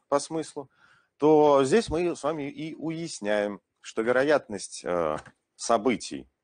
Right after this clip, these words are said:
в замкнутой системе суммарно равна единице. <clears throat> Поэтому, если с вероятностью одна четверть или двадцать пять процентов последней спортсменкой окажется китайская спортсменка,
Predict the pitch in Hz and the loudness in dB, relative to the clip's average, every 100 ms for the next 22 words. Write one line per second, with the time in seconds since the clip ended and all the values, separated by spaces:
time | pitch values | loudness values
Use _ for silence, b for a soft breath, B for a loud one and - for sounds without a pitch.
0 | _ _ 76 95 101 - 76 - 76 98 | _ _ -4 2 2 0 -10 -14 -14 -14
1 | - 196 240 190 _ - - 107 90 85 | -4 -2 -2 -8 _ -12 -4 0 2 2
2 | 120 202 - _ _ _ - 101 120 208 | 2 -2 -6 _ _ _ -4 0 2 0
3 | 226 147 123 117 101 110 104 _ _ _ | -4 -6 -8 -8 -12 -16 -20 _ _ _
4 | _ _ _ _ _ - _ _ _ _ | _ _ _ _ _ -20 _ _ _ _
5 | _ _ _ _ B B B B _ _ | _ _ _ _ B B B B _ _
6 | _ _ _ _ - - - 135 110 - | _ _ _ _ -6 -4 -4 -6 -6 2
7 | 196 190 - 87 78 _ _ 113 226 190 | 4 4 2 -4 -8 _ _ 2 2 2
8 | 151 139 151 185 156 127 - 127 110 - | -6 -4 -4 -4 -6 -14 -10 -8 -6 -4
9 | 113 131 160 - 90 - - - 101 90 | -4 0 -2 -2 -8 -8 -12 -4 -2 2
10 | 127 131 117 101 110 101 92 78 71 - | 2 2 -4 -4 -4 -4 -6 -8 -10 -2
11 | 101 - 127 92 - 92 - 92 80 73 | -2 0 -4 -4 -6 -8 -6 -10 -8 -10
12 | - 76 - - 92 - 76 - 151 - | -8 -8 -10 -14 -6 -2 -2 -2 -4 -4
13 | 190 214 220 208 190 | -6 -4 -6 -6 -14